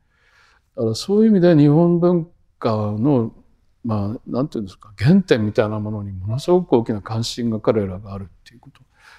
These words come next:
で、逆にそれをこう、日本が売りにしないで、まあ、表層的な日本のクールジャパンの文化だけに焦点を絞っていると、その本来の原点というか、こう、ルーツみたいなもの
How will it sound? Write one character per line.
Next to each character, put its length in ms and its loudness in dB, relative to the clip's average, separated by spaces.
で、 180 -2
逆 280 4
に 100 4
そ 180 0
れ 120 6
を 200 4
こ 580 0
う、 40 -6
日 80 2
本 320 2
が 100 4
売 120 0
り 120 2
に 140 2
し 180 -8
な 180 0
い 100 -8
で、 360 -10
ま 140 -6
あ、 20 0
表 320 4
層 180 4
的 240 -4
な 200 -2
日 180 -4
本 200 -4
の 100 -6
ク 140 -8
ー 40 -4
ル 80 -6
ジ 100 -6
ャ 20 -6
パ 160 0
ン 40 -4
の 80 -8
文 220 -6
化 200 -16
だ 120 -18
け 340 2
に 140 2
焦 220 0
点 160 -4
を 60 -6
絞 260 -10
っ 20 -12
て 200 -18
い 40 -14
る 140 -12
と、 260 2
そ 160 -6
の 460 -4
本 240 2
来 160 0
の 200 -8
原 180 4
点 280 -4
と 100 -14
い 40 -10
う 40 -14
か、 260 -16
こ 220 -20
う、 20 -14
ル 160 4
ー 20 -10
ツ 160 -10
み 120 -12
た 140 -4
い 60 -8
な 100 -8
も 100 -10
の 340 -12